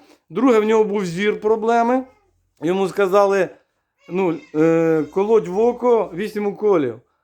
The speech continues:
Він каже: "Ви що, гоните?" Діагноз поставлений, ну, може, і правильно, може, і ні. "Можна в частну клініку?" Ні, півтора часа, на нього жалоби писали, дзвонили в частину, щоб провели з ним політзаняття, що він не вміє, типа,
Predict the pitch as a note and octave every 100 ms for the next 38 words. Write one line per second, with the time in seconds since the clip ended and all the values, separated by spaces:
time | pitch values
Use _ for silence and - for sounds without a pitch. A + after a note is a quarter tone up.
0 | _ F#3+ F#3 G3+ G3 G3 G3 F#3+ E3+ G#3
1 | B3 A3 D#3+ D3 D3+ A3 B3+ F#3+ E3 D#3
2 | G3 G#3 G3 F#3+ F3 F3 D3+ C#3 C#3 F3+
3 | E3+ D3 F#3 F3+ D3+ D#3+ D#3+ E3+ D3 -
4 | _ _ D#3 G#3+ B3+ A#3+ A3+ A3 G3+ G#3
5 | A3 G#3 D3 A#2+ A#2+ - _ _ _ _
6 | _ _ _ D3+ A#3 B3 F3 A#2 _ F3
7 | F3 A3+ B3+ B3+ B3 B3+ A3+ D#3+ G3 A#3+
8 | G#3+ A3+ A#3 G#3+ G#3+ G#3 G#3 E3+ D3+ C#3+
9 | F#3+ A3 A#3 A3+ G3+ - _ - G#3 G#3+
10 | A3+ A3 E3 D#3 D3 F3+ G3+ A3+ G#3+ A3
11 | A3+ F#3+ - _ F#3 G#3 G#3 A3 G#3+ A3
12 | A#3 A3+ G#3 G#3 G#3+ G#3+ G#3+ A3 G#3+ G#3
13 | G3+ G3+